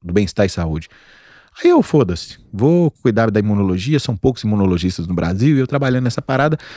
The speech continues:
Só que eu fiquei roliço. Comecei a ficar roliço e aquilo mexeu comigo, minha autoestima. Eu falei, "Vou emagrecer." Cara, eu sequei. Eu sequei, sequei, que virou um negócio obsessivo.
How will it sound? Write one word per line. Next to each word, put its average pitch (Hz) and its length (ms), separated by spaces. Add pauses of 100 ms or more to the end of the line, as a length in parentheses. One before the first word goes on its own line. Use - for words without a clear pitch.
(140)
Só 269 100
que - 80
eu 302 60
fiquei - 180
roliço. 254 560 (1120)
Comecei 233 340
a 220 40
ficar - 180
roliço 185 340
e - 20
aquilo 185 220
mexeu 175 280
comigo, 104 320
minha 104 100
autoestima. 82 600 (160)
Eu 82 80
falei, 85 160
"Vou 85 120
emagrecer." 85 580 (100)
Cara, 90 180
eu 87 60
sequei. - 480 (880)
Eu 123 80
sequei, 190 340
sequei, 147 340
que 147 100
virou 127 200
um 131 40
negócio 113 320
obsessivo. 82 680